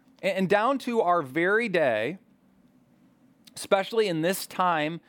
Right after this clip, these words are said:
in our country, people are looking to politicians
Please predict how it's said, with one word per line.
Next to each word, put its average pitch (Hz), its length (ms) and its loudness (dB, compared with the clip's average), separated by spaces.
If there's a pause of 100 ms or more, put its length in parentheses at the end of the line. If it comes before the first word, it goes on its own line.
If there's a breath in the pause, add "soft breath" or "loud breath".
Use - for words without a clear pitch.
(320 soft breath)
in 160 100 0
our 156 140 2
country, 147 720 -4 (520 soft breath)
people 226 520 0
are 165 200 2
looking 147 920 -2 (500)
to 185 220 -2
politicians 170 1400 -2